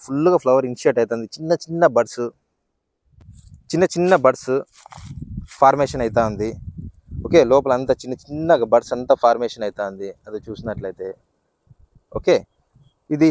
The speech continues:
సెకండ్ స్టెప్ వస్తా ఉంది. So ఇం-, so ఇంకోటి ఏమంటే మేజర్లీ ఇప్పుడు ఇక్కడ చూస్తున్నట్లయితే మీరు ఇక్కడ మాత్రం వాటర్ పడుతుంది వన్ to వన్ అండ్ హాఫ్ ఫీట్. So ఇక్కడ వాటర్ పడేటప్పుడు ఏమవుతుందంటే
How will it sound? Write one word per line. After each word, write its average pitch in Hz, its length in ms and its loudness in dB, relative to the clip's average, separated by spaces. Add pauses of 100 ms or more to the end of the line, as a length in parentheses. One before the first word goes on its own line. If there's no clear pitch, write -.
సెకండ్ 165 260 4
స్టెప్ 170 240 4
వస్తా 139 260 2
ఉంది. 107 200 -8 (360)
So 180 60 0 (100)
ఇం-, 170 120 -6 (920)
so - 100 0
ఇంకోటి 196 240 4
ఏమంటే 170 160 -2 (100)
మేజర్లీ 143 560 2 (1080)
ఇప్పుడు - 180 0
ఇక్కడ - 200 2
చూస్తున్నట్లయితే 143 680 4
మీరు 104 180 -4 (1700)
ఇక్కడ - 180 4 (140)
మాత్రం 170 500 0 (100)
వాటర్ 147 280 4
పడుతుంది 107 400 -2 (320)
వన్ 139 180 0
to 151 140 -2
వన్ 113 140 0
అండ్ 104 120 2
హాఫ్ - 140 -6
ఫీట్. - 180 -18 (1200)
So 190 120 4 (200)
ఇక్కడ 175 140 2 (120)
వాటర్ 156 280 4
పడేటప్పుడు 156 440 0
ఏమవుతుందంటే 101 640 -6